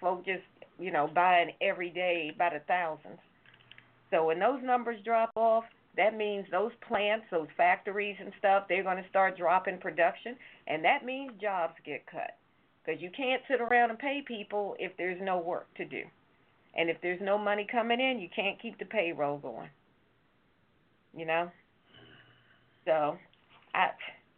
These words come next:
he already put a twenty-five percent tariff on Chinese products,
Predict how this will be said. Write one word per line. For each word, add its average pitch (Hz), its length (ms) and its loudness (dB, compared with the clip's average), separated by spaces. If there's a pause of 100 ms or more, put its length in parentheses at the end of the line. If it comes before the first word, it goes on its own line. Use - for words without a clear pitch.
(920)
he 240 180 0
already 240 260 4
put 285 240 -4
a - 120 -2
twenty-five 226 640 -4
percent 160 400 -6
tariff 185 420 -2 (500)
on 175 220 -2
Chinese 175 460 -2
products, 156 480 0